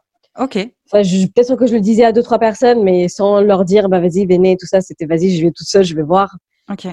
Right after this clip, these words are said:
Speaker 2: Parce que si c'est nul, je veux pas que les gens restent avec ces
Speaker 1: <laughs>
Speaker 2: souvenirs de moi.
Speaker 1: Ok.
Speaker 2: Mais en fait, ça a été, depuis les, les premiers jours, ça a été plus ou moins, tu vois, c'était pas, c'était pas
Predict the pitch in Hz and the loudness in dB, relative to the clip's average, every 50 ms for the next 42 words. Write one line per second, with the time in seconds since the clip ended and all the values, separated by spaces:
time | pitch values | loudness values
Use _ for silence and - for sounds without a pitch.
0 | - - - 196 180 - - 196 - 208 185 - 240 214 226 226 240 247 247 214 | -10 -4 -2 -2 -2 -2 -4 -6 -4 -4 -2 2 2 2 4 4 2 2 2 2
1 | 196 185 185 175 175 202 185 196 196 196 196 202 208 202 175 190 214 254 240 208 | 2 0 0 2 0 0 0 2 0 2 2 2 0 0 0 0 0 0 0 0
2 | 175 - 285 269 - 240 - - 196 175 180 190 - 202 202 190 165 190 190 190 | 0 0 0 2 0 -2 -2 -4 -6 -6 -8 -6 -4 -4 -6 -2 0 0 2 2
3 | 202 202 208 196 185 175 170 - _ _ _ _ _ 220 214 202 208 - 214 202 | 2 2 2 2 0 -2 -4 -8 _ _ _ _ _ -2 0 0 2 2 2 2
4 | 214 262 254 262 240 190 190 185 - 226 214 190 185 175 - - 220 202 - _ | 2 2 2 2 0 0 0 0 0 0 2 2 0 -2 -2 -4 -6 -6 -8 _
5 | _ _ - 196 185 185 180 175 175 175 175 175 170 - - 180 180 175 175 170 | _ _ -2 2 4 4 4 4 4 4 2 0 -2 -4 -2 0 0 0 0 0
6 | 175 226 226 220 208 - 175 160 165 160 208 185 - _ - 196 170 160 175 170 | 2 2 0 0 -2 -4 -4 -4 -2 0 -2 -4 -2 _ -4 -2 0 0 0 2
7 | 185 208 220 214 208 - - 185 185 170 - - 165 - - 175 175 170 - - | 2 2 2 2 0 0 0 -2 -2 -2 -2 -6 -6 -4 -4 -2 -2 -4 -4 -8
8 | - - - 170 - 170 - | -12 -14 -12 -8 -6 -8 -6